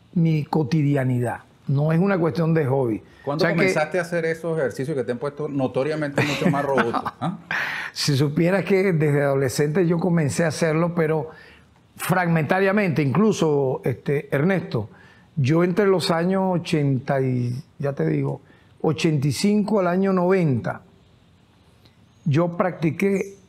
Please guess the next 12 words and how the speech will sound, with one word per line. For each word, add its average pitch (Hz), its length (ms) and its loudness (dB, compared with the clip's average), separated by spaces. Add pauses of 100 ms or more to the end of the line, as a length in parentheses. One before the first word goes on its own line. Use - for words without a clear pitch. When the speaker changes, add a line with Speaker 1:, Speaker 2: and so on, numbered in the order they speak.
Speaker 1:
en 170 220 0
la 160 140 0
Trinidad, 160 560 2
que 131 120 -2
era 131 100 0
el 147 100 0
centro, 147 400 -2
el 143 80 0
epicentro 143 580 -2
del 127 200 -2
karate 160 640 -4 (720)
japonés 127 760 -4